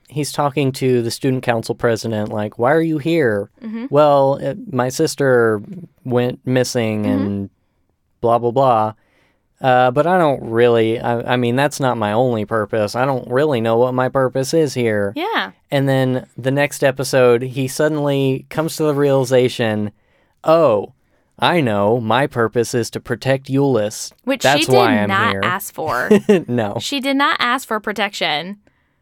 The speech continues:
Speaker 2: She's the number five. uh, sorry, that's a whole different
Speaker 1: She,
Speaker 2: thing. <laughs>
Speaker 1: well, just the fact that, like, she's been here for how many years now
Speaker 2: Yeah.
Speaker 1: and has not needed him.
Speaker 2: No.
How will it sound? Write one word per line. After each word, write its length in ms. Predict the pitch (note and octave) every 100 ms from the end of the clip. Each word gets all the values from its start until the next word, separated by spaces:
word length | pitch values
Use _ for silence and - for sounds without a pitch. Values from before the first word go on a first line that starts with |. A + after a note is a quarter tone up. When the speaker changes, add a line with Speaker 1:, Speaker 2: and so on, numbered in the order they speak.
| _
Speaker 2:
She's 240 | - A#3
the 120 | A3 A#3
number 300 | B3 C#4 C4+
five. 360 | A#3+ A3+ G#3 -
uh, 100 | - - _ _
sorry, 300 | - D#3+ -
that's 180 | A3 A3
a 20 |
whole 160 | G3 E3+
different 240 | D#3+ -
Speaker 1:
She, 220 | - D#3+
Speaker 2:
thing. 160 | - D3+
<laughs> 0 |
Speaker 1:
well, 260 | C3+ C3 A#2 C#4+ - C4 - _ -
just 220 | D3+ E3+
the 100 | E3+
fact 260 | C#3 D3 C3+
that, 140 | C3+
like, 160 | B2+ A#2+
she's 220 | - D3+
been 180 | C3+ C#3+
here 180 | C3+ C3
for 140 | B2+ A#2
how 160 | B2+
many 260 | B2+ C3+ C3
years 300 | B2+ C#3 C#3
now 400 | C#3 C3+ C#3+ D3
Speaker 2:
Yeah. 140 | C3
Speaker 1:
and 80 | B2+
has 180 | B2+ A#2
not 280 | A#2 B2 B2
needed 380 | A#2+ A#2+ B2+
him. 420 | C3 C3 C3 C#3 C3+
Speaker 2:
No. 420 | A3+ C4+ B3 G3